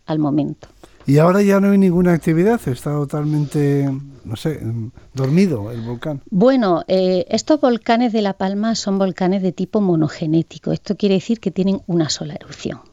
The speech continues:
Speaker 1: Igual que nacen, mueren.
Speaker 2: Ujú.
Speaker 1: ¿Volverá a haber nueva erupción en La Palma? Sin duda alguna, pero no será en ese punto, será en otro. De hecho, si uno mira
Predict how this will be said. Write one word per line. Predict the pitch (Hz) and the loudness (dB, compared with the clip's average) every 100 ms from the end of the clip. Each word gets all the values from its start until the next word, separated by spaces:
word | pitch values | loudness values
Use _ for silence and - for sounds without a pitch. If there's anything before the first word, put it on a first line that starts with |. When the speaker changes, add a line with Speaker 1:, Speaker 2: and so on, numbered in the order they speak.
| _ | _
Speaker 1:
Igual | 165 165 165 | -2 0 0
que | - | 2
nacen, | 170 202 - 277 269 254 _ - | 2 2 2 2 2 0 _ -4
mueren. | 165 151 101 98 - _ _ | 0 0 -2 -12 -20 _ _
Speaker 2:
Ujú. | 117 98 117 131 - | -8 -6 -6 -6 -4
Speaker 1:
¿Volverá | 165 190 180 185 | 2 4 4 4
a | 233 | 4
haber | 262 240 | 2 2
nueva | 226 226 | 2 2
erupción | 220 220 - 226 | 2 0 0 0
en | 220 | 0
La | 220 | 0
Palma? | 254 262 269 - | 0 0 -2 -4
Sin | - 175 156 147 | -2 2 2 4
duda | 156 151 | 2 2
alguna, | 151 147 139 131 - _ _ | 0 -2 -4 -6 -14 _ _
pero | 160 147 | -4 0
no | 147 | 2
será | 151 170 160 | 2 2 2
en | 160 | 4
ese | 165 160 | 2 0
punto, | - 139 139 - - | -2 -6 -8 -10 -16
será | - 170 151 | -6 0 2
en | 147 | 2
otro. | 147 143 - - - - - - - | 0 -4 -12 -18 -20 -20 -20 -14 -6
De | |
hecho, | 170 196 | -2 -2
si | - 170 | 0 2
uno | 165 | 2
mira | 170 180 170 160 | 4 4 4 0